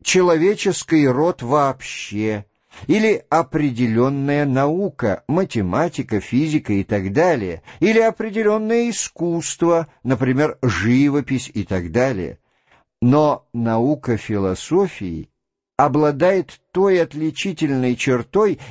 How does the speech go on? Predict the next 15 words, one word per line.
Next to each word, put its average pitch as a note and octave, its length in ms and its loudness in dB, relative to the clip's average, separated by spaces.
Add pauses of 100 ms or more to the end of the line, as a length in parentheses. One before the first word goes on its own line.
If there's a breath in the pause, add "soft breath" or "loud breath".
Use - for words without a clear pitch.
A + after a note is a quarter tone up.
или, F#3 220 2
если E3+ 380 0
угодно, C#3+ 800 0
ей E3+ 360 0
присущ E3+ 960 -2
тот D#3+ 300 -2
недостаток C3+ 1000 -2
по B2+ 120 0
сравнению C3+ 720 0
с A#2+ 60 -2
другими D#3 640 0
науками, G#2+ 800 -2 (220 loud breath)
что - 280 2
сразу E3+ 840 0
же G3+ 240 0